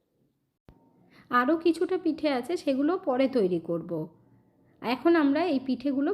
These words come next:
ভেজে নেব। পিঠে ভাজার জন্য কড়াইতে বেশি করে তেল দিয়েছি, আর একটা দিয়ে দিলাম তেল গরম হবার পর। তেল যেন খুব বেশি গরম না হয়, আর সেই কারণেই আমি একটা পিঠে ভেজে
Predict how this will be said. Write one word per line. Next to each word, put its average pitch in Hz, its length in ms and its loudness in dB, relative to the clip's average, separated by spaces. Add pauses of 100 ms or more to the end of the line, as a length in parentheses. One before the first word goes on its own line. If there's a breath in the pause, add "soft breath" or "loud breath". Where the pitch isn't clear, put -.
ভেজে 240 280 0
নেব। 165 240 -4 (3250 soft breath)
পিঠে 269 280 2
ভাজার 277 360 -2
জন্য 269 300 0
কড়াইতে 254 400 -4
বেশি 226 280 -4
করে 262 180 -2
তেল 247 340 -2
দিয়েছি, 220 420 -2 (460 soft breath)
আর 208 160 -4 (180)
একটা 277 240 -2
দিয়ে 269 260 2
দিলাম 254 340 0
তেল 247 240 0
গরম 220 320 0
হবার 254 280 -2 (100)
পর। 214 160 -4 (540)
তেল 302 200 4
যেন 349 240 0
খুব 285 320 -2
বেশি 277 300 -2
গরম 247 300 4 (120)
না 165 120 -6
হয়, 165 280 -8 (880)
আর 226 80 -4
সেই 294 260 2
কারণেই 311 460 2
আমি 247 220 -2
একটা 214 320 -8
পিঠে 247 360 -6
ভেজে 226 320 -4